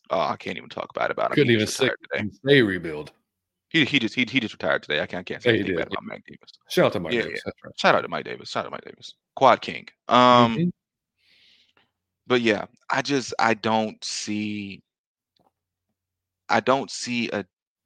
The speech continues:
Speaker 1: downside to it other than maybe you just lose that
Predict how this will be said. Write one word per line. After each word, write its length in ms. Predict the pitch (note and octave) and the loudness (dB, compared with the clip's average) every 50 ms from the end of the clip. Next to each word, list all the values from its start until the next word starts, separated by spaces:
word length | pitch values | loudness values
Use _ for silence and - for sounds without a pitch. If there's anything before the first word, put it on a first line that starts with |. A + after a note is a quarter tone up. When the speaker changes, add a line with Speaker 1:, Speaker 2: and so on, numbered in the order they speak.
| _ _ _ _ _ _ _ _ | _ _ _ _ _ _ _ _
Speaker 1:
downside 960 | - G#2+ G#2 G#2+ B2 C#3+ D3+ D3 - - - D#3+ D#3 D#3 D#3 D3+ D3+ - _ | -2 -2 0 0 -2 -2 -4 -8 -10 -4 0 2 4 4 4 4 2 0 _
to 280 | - - D#3+ E3 D#3+ E3 | -8 -8 -6 -4 -4 -2
it 200 | E3 E3 - - _ _ _ _ _ _ _ _ _ _ - | -2 -4 -4 -6 _ _ _ _ _ _ _ _ _ _ -2
other 240 | G#2+ G#2+ A2+ A2+ | 0 0 0 0
than 500 | A2+ G2+ A2+ A2 A2 G#2+ G#2+ G#2+ G#2 G2+ G2+ | 0 0 0 0 0 0 -2 -4 -6 -8 -6
maybe 280 | G2+ G2+ G#2 G#2+ A2 | -4 -4 -2 -2 -4
you 160 | G#2+ G#2 G#2 G#2 | -4 -6 -8 -8
just 320 | G2 G#2 G2+ F#2 - _ | -8 -10 -10 -10 -12 _
lose 600 | F#2 F#2 F#2 F#2 F#2+ G2 G2+ G#2 G#2+ A2 G#2+ G2 G2 | -20 -20 -16 -14 -12 -10 -10 -8 -8 -10 -10 -10 -6
that 280 | - G2+ G2 G2 F#2 | -2 -2 0 0 -2